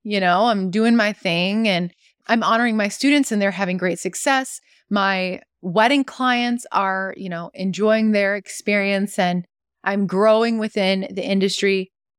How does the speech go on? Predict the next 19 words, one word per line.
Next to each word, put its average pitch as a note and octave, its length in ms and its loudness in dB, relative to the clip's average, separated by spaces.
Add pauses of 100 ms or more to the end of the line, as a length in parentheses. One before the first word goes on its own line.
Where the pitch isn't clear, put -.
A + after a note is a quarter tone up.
(140)
and B3+ 100 2
everything E4+ 460 2
is D4 140 0
doing C4+ 360 4
really A#3+ 200 4
well. C4 180 4
I'm F#3+ 200 -2
close - 420 -2
to G#3 100 -8
my F#3 160 0
parents C4+ 680 0
and, F#3 240 0 (420)
you A3 80 2
know, A#3 60 4
I'm A3+ 140 0
starting B3 420 2
to A3+ 160 -8
feel G#3+ 840 2
this G3+ 640 -2